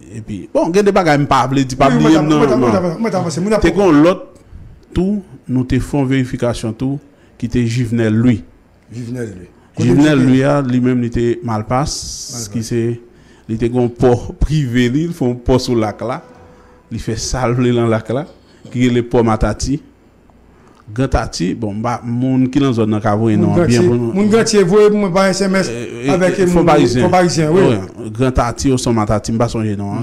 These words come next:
Speaker 2: Mm.
Speaker 1: Exactement, monsieur, il est Juvenal, lui.
Speaker 2: Qui, qui sous lac là?
Speaker 1: Sous lac là. Monsieur, pendant la police fait une infiltration sur monsieur, yo entré, yo, monsieur fait deux ans et demi à tirer à la police.
Speaker 2: De, de, de quoi?
Speaker 1: <laughs>
Speaker 2: Ouais,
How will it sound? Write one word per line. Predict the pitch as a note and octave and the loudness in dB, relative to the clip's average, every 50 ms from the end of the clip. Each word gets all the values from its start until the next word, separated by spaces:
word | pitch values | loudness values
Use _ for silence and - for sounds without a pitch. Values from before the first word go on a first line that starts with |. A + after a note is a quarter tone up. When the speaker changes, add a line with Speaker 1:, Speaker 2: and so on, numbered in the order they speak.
| C#3 | -6
Speaker 2:
Mm. | C3 | -6
Speaker 1:
Exactement, | A2+ G#2 A2 A2+ G2+ - A#2 A#2 B2 B2 | -8 -6 -6 -6 -6 -4 -4 -4 -2 -2
monsieur, | B2 A#2 - B2+ | -2 -2 -2 -2
il | B2 A#2+ | 0 0
est | A#2 A2+ | 0 -2
Juvenal, | G#2+ A2+ G#2+ G#2 A2+ A2 G#2+ G2+ | -2 -4 -4 -4 -4 -4 -2 -4
lui. | G2 F#2+ F#2 - - - _ | -6 -8 -10 -14 -20 -14 _
Speaker 2:
Qui, | F#3 F#3 F3+ F#3 F#3 | -10 -10 -10 -10 -14
qui | - - G3+ F#3 | -10 -8 -8 -8
sous | - - G3 F#3 F#3 F#3 F3+ | -6 -6 -4 -4 -2 -2 0
lac | F3 F#3+ F#3 G3+ | 0 0 0 0
là? | A3+ A3 - - - - | -4 -4 -4 -8 -14 -14
Speaker 1:
Sous | - - C3+ | -6 -2 0
lac | A2 A2+ A2+ - | 0 0 0 -2
là. | G#2 - - - _ _ _ _ _ - - - _ _ - | -6 -14 -16 -20 _ _ _ _ _ -20 -20 -20 _ _ -12
Monsieur, | G#2+ A2 - D3+ D3+ D#3+ D#3+ E3 - - - - - - - - | -10 -4 0 2 2 2 0 -2 -6 -12 -20 -20 -20 -20 -6 -4
pendant | - A#2 B2 C3 A#2+ | -4 -2 -2 -2 -2
la | A#2+ A#2+ | -2 -2
police | B2 C3+ C3+ B2+ B2 - - | 0 0 0 0 -2 -4 -6
fait | - C#3 | -4 -4
une | C#3+ | -2
infiltration | C#3+ C3 - C3 A#2+ A#2 B2+ A#2+ A#2 - A#2 A2+ | -2 -2 -4 -4 -4 -2 -2 -2 -2 -4 -6 -8
sur | - - G#2 | -8 -8 -10
monsieur, | G#2+ G#2 - C3 F#3+ - - _ _ - _ _ - _ _ _ _ - | -10 -10 -8 -10 -10 -10 -14 _ _ -20 _ _ -20 _ _ _ _ -6
yo | G2 G#2+ A#2 A#2 | -4 -2 -2 -2
entré, | A#2 A2 - A#2+ B2 D3+ F3 - - _ _ _ _ _ - - G2 | -2 -4 -4 -4 -4 -4 -6 -8 -14 _ _ _ _ _ -20 -18 -10
yo, | G#2 A2 A#2+ B2 B2+ C3 B2+ - - _ _ _ _ _ _ _ _ _ _ _ _ _ _ _ _ _ _ - | -6 -2 -2 0 0 -2 -4 -8 -12 _ _ _ _ _ _ _ _ _ _ _ _ _ _ _ _ _ _ -20
monsieur | - - C3+ B2+ | -12 -10 -10 -8
fait | - B2 G#2+ G#2 | -8 -10 -10 -4
deux | A2+ D3 D#3 B2 A#2 | 0 0 0 0 0
ans | A#2+ | -6
et | A2+ A#2 - A2+ A2+ | -6 -6 -6 -6 -6
demi | A2+ A2+ B2 | -4 -6 -6
à | A#2+ A2+ | -8 -8
tirer | - - - A2+ G#2+ | -8 -10 -10 -8 -8
à | G#2+ | -8
la | F#2+ | -10
police. | G2 G2+ D#2+ F2+ - - - - - _ _ _ _ _ _ _ _ _ - | -10 -12 -14 -14 -14 -16 -18 -18 -20 _ _ _ _ _ _ _ _ _ -14
Speaker 2:
De, | D3+ | -12
de, | C3+ D3+ D3 C3+ C3 C3 C3 B2+ B2+ C3+ C#3+ C3+ D3+ E3+ D#3+ | -10 -8 -8 -8 -8 -8 -10 -10 -12 -12 -14 -14 -12 -10 -10
de | E3 | -10
quoi? | - - G#3 C#4+ A#3+ B2 G2+ - - | -10 -10 -12 -12 -12 -14 -16 -20 -20
Speaker 1:
<laughs> | _ _ | _ _
Speaker 2:
Ouais, | B2 | -12